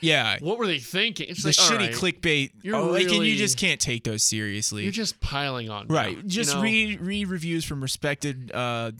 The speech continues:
Speaker 1: people and people that you respect and that, like, not necessarily that is just, like, this, uh, guy that writes reviews, but maybe just a friend that has the same sensibility as
Speaker 2: Sure.
Speaker 1: you. And if they like it, then you watch it and you like it, or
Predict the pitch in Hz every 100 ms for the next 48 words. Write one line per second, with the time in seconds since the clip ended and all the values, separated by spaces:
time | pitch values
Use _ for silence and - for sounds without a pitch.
0 | - - 160 139 156 156 - 131 127 123
1 | 120 135 165 160 147 139 135 151 180 180
2 | 175 - 175 180 - 135 135 127 - 127
3 | 123 127 120 135 131 131 - 127 131 131
4 | 120 117 113 104 110 117 110 - 113 107
5 | - 107 98 110 _ _ _ _ _ _
6 | 117 113 113 - 113 - - 107 110 113
7 | 135 156 - 123 127 147 151 156 - 196
8 | 143 104 113 113 120 - 131 127 139 143
9 | 147 190 160 127 127 120 202 196 151 139
10 | 127 120 127 127 143 196 220 220 165 185
11 | 170 131 135 180 208 165 170 170 165 120
12 | 120 113 120 214 254 - - - 294 294
13 | 240 233